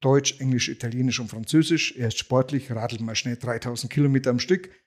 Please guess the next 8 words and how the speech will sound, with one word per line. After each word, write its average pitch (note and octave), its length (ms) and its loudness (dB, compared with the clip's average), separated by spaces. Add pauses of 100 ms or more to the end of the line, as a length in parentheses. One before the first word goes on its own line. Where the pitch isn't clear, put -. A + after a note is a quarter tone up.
(240)
ein E3+ 280 6
Münchner E3+ 320 0
Kindl C#3+ 300 0
und C#3 120 -4
ist C#3+ 160 -2
einundvierzig A#2+ 640 -2
Jahre A#2 220 -2
jung, E3+ 340 4